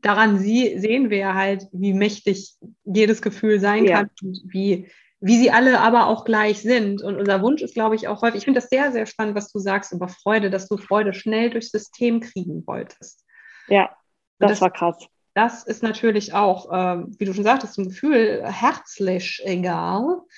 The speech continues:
Speaker 2: Mhm.
Speaker 1: Ja, das
Speaker 2: Es
Speaker 1: funktioniert.
Speaker 2: war halt, also einfach, weil es so ungewohnt war und es hat sich gar nicht sicher angefühlt in meinem Körper.
Speaker 1: Genau.
Speaker 2: Ich habe das so stark gespürt.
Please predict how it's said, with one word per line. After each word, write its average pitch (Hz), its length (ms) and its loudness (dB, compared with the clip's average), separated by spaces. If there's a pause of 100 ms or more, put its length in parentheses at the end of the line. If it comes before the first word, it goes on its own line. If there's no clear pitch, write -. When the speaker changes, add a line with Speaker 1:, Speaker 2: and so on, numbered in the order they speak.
(360)
Speaker 2:
Mhm. 165 800 -2 (520)
Speaker 1:
Ja, 175 640 -8 (200)
das 311 200 -2
Speaker 2:
Es - 40 -8
Speaker 1:
funktioniert. 220 340 6
Speaker 2:
war 233 60 2
halt, 233 360 4
also 220 280 4
einfach, 262 340 4
weil 226 300 4
es - 80 -18
so 247 260 6
ungewohnt 294 720 8
war 254 160 6
und 226 180 2
es 226 160 -4
hat 226 300 4
sich - 160 0
gar 247 260 6
nicht 285 160 4
sicher 277 240 4
angefühlt 196 440 2
in 196 80 0
meinem 190 180 0
Körper. 185 360 -4
Speaker 1:
Genau. 190 440 0
Speaker 2:
Ich - 80 -4
habe 233 160 8
das 233 340 2
so 330 540 8
stark 277 480 2
gespürt. 247 640 4